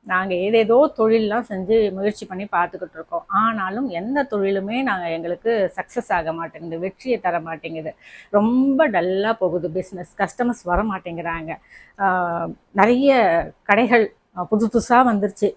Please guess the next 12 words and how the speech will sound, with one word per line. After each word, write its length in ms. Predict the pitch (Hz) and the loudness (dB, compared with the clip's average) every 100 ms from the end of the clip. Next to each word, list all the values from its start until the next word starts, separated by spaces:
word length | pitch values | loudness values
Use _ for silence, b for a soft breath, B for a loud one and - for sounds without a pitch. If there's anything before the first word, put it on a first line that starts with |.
| - - | -6 0
அதனால 440 | 220 233 254 285 | 4 4 4 4
எங்க 340 | 254 208 226 220 | 2 2 0 0
கடையில 260 | 208 240 | 0 0
வியாபாரம் 460 | 226 196 185 196 196 | 0 0 0 -2 -4
ஆக 200 | 175 165 | -8 -8
மாட்டேங்குது. 400 | 170 165 170 180 | -10 -12 -10 -8
இப்படி 260 | 190 208 214 | -6 -6 -2
நிறைய 420 | 202 247 285 254 - | 0 0 -2 -4 -2
கேள்விகள் 500 | 208 226 190 208 208 | -2 -2 -4 -4 -6
சமீப 360 | 180 185 190 | -6 -8 -6
காலமா 300 | 180 170 160 180 | -6 -8 -10 -14
கேக்குறீங்க. 380 | 165 170 160 | -14 -10 -10